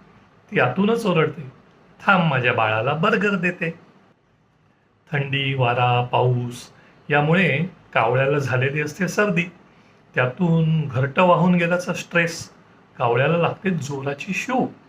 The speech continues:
तो अधीर होऊन पुन्हा दोन्ही बेल वाजवतो. पुन्हा चिमणी आतूनच ओरडते, "थांब, माझ्या बाळाला मँगो मिल्कशेक देते.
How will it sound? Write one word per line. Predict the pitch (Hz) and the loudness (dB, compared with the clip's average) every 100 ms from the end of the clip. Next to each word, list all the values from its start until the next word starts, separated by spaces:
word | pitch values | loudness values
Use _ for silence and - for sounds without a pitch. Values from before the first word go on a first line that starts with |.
| _ _ _ _ _ 190 | _ _ _ _ _ 0
तो | 160 | 0
अधीर | 123 170 | 2 2
होऊन | 180 226 175 160 | 4 4 2 0
पुन्हा | 196 - 147 139 196 | -2 -4 -4 0 0
दोन्ही | 156 127 139 139 143 294 | -2 -4 -4 -4 -2 2
बेल | 254 196 | 2 2
वाजवतो. | 147 135 110 - - - _ _ _ _ - | 0 -2 -6 -10 -20 -20 _ _ _ _ -10
पुन्हा | 120 101 147 | -8 -2 -2
चिमणी | - 151 156 175 147 160 - | -2 -2 0 0 0 -2 -4
आतूनच | 131 127 185 214 202 | -8 -2 0 0 0
ओरडते, | 180 175 170 - - - - _ - | 0 -2 -6 -10 -20 -20 -20 _ -2
"थांब, | 185 180 160 | 2 2 0
माझ्या | 127 123 | -2 -4
बाळाला | 113 107 117 147 | -4 -6 -4 -4
मँगो | 175 202 208 | -2 -2 -2
मिल्कशेक | 196 185 185 - 165 160 | -2 -2 -4 -8 -8 -6
देते. | 156 156 151 | -8 -8 -10